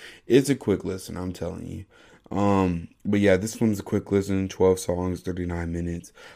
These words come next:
Um, my favorite song on there was Amari. Then I kinda got off and, like, I think the back-to-back on Applying Pressure and Punching the Clock is my favorite. I really do like a hundred Mil too,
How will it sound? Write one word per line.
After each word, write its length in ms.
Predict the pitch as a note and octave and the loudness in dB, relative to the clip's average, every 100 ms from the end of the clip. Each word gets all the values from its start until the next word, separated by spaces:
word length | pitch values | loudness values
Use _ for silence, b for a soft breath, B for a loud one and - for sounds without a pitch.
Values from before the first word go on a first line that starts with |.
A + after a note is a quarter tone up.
| B - | B -2
Um, 460 | A2 A2 A2 - | 2 4 4 2
my 160 | A2 D#3+ | 4 4
favorite 320 | - F3 E3 | 4 2 2
song 300 | D3 C#3 C#3 | 2 2 4
on 160 | C3 B2+ | 2 2
there 160 | A#2+ | 4
was 200 | G2+ A#2 | 4 6
Amari. 600 | A2+ F2+ F#2 G#2+ A2+ A2+ B B B | 4 4 4 6 6 4 B B B
Then 140 | - B2+ | 4 4
I 60 | |
kinda 280 | D3 D#3 C#3+ | 6 6 6
got 180 | A2+ G2 | 6 8
off 340 | F#2+ G#2+ G#2 | 8 8 6
and, 100 | G2+ | 0
like, 200 | F2 E2+ - B B | -2 -4 -10 B B
I 80 | G2+ | -2
think 300 | G2+ D3 - - G2+ | 4 6 4 -2 0
the 80 | G#2 | 2
back-to-back 920 | F#2 G#2 G#2+ - - G2 G2 G2 - | 4 4 4 -2 -4 0 4 2 0
on 240 | G2 G2 F2+ | -2 0 -2
Applying 460 | E2 G2 G2+ F#2+ | -4 -4 -2 -2
Pressure 420 | F2+ - F#2+ - F#2 | -4 -2 -2 0 -4
and 120 | E2+ | -2
Punching 320 | G2 F#2 F#2+ | -4 -4 -4
the 60 | F2 | -4
Clock 320 | - F#2+ F#2+ | -2 -4 -4
is 100 | G2 | -6
my 140 | G2+ | -6
favorite. 460 | G2+ G#2 G2+ G#2 G#2 B B B | -6 -6 -4 -4 -6 B B B
I 100 | G2 | 6
really 320 | G#2+ A#2 A#2+ | 8 8 6
do 260 | G#2 G2+ G#2+ | 4 2 2
like 200 | G2+ F#2 | 2 2
a 80 | F2 | 0
hundred 380 | F#2+ F#2+ F#2+ E2+ | 0 0 0 0
Mil 340 | F2 G2 G2 | 0 0 -2
too, 460 | G2 - G#2 G#2+ | -4 -4 -2 -2